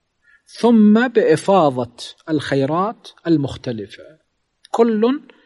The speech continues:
حسب ماهيته وحسب قابليته. منتهى الأمر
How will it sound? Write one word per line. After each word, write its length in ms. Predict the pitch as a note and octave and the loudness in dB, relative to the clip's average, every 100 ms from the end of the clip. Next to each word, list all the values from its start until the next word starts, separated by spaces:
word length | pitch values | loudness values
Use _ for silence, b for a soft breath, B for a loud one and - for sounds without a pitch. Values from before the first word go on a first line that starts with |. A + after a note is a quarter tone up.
| b | b
حسب 420 | - G3 G#3+ F3 | -6 -2 -2 -2
ماهيته 640 | D#3 B2 C3 C3+ C3 C3 D#3+ | -2 -2 -2 -2 -2 -6 -6
وحسب 400 | D3 C3 C3+ A#2 | -8 -10 -12 -12
قابليته. 960 | - A2 A2+ A2 G#2+ G#2 A2 G#2 - _ _ _ _ b b - | -18 -18 -18 -18 -20 -20 -20 -20 -20 _ _ _ _ b b -2
منتهى 420 | C#4+ C4+ A3 F3 | 0 0 0 0
الأمر 420 | D#3 C3+ D3 D3+ | -2 -6 -12 -12